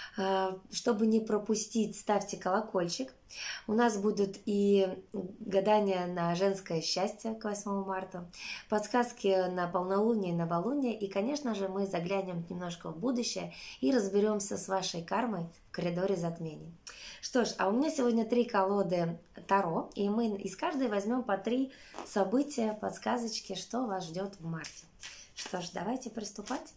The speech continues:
и смотрим, что вас ждет. Десятка мечей. Десятка мечей говорит о том, что пора ставить точку на каких-то вопросах. Может быть, в прямом смысле вам нужно заняться своим здоровьем,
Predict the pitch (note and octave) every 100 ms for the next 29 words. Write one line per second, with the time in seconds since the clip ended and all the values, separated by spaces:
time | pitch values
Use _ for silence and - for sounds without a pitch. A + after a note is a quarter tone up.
0 | - - - - - - - G3+ - -
1 | G3+ A3 - G#3+ G#3+ - - - - -
2 | G#3+ F#3+ G3 F3 E3 D#3 - - - _
3 | - - - - - - _ _ _ _
4 | _ _ _ _ _ - - - - -
5 | - - - - - - - F3 - D4
6 | - E4+ F4 - E3+ E3 - F3 F#3+ D4+
7 | E4+ D4 C4+ A#3+ D4 A#3+ A3 A3 A3 G3
8 | F#3+ F3+ C4+ - G#3 G3+ F3+ F#3+ D4 D#4+
9 | B3+ B3 A3 A3 C#4 - G#3+ G3 F#3 -
10 | - G3 F#3+ F3 D3 - - - - -
11 | - - - D#4+ C#4+ B3 A#3+ - B3 B3+
12 | A3+ G3 - G3+ A3 A3 F#3+ F3 E3+ E3+
13 | F3+ F3 G#3 F#3+ F3+ F3+ F3 G3 G#3 E3+
14 | E3 E3+ E3 D#3+ F#3 A#3 E3+ E3 A#3